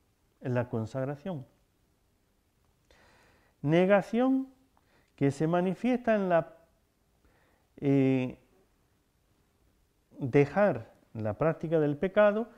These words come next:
Entonces, si yo me, eh, diríamos, el mundo manifiesta su negación de Dios en la multiplicación del pecado.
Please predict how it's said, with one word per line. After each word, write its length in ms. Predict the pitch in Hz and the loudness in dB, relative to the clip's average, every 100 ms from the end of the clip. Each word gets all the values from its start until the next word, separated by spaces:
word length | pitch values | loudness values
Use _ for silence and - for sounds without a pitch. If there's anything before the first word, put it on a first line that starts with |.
| _ | _
Entonces, 460 | 123 117 131 165 151 - - | -6 -2 -2 0 -6 -8 -20
si 260 | - 123 113 | -6 -4 0
yo 160 | 185 | 0
me, 360 | 214 202 190 - - | 0 -2 -4 -10 -10
eh, 180 | 151 147 | -6 -6
diríamos, 800 | 143 131 131 135 151 147 120 - - - - _ - | -6 -8 -6 -6 -4 -6 -6 -14 -20 -20 -20 _ 0
el 160 | 175 190 | 2 4
mundo 640 | 220 311 311 294 285 - - | 4 2 2 0 -2 -6 -6
manifiesta 760 | 156 165 165 - 240 233 180 | -2 -2 -4 -4 -4 -2 -4
su 180 | 151 160 | -4 -4
negación 720 | 156 156 156 151 202 208 180 | -2 0 -2 -2 -4 -4 -2
de 140 | 151 143 | -2 0
Dios 560 | 185 214 254 - - _ _ _ _ _ _ _ - | 0 0 0 -6 -20 _ _ _ _ _ _ _ -12
en 280 | 143 151 147 | -4 -2 0
la 80 | 143 | -2
multiplicación 720 | 143 147 151 156 151 214 185 | -2 -4 -6 -6 -6 -6 -6
del 140 | 113 | -6
pecado. 440 | 110 - 101 113 | -8 -10 -10 -12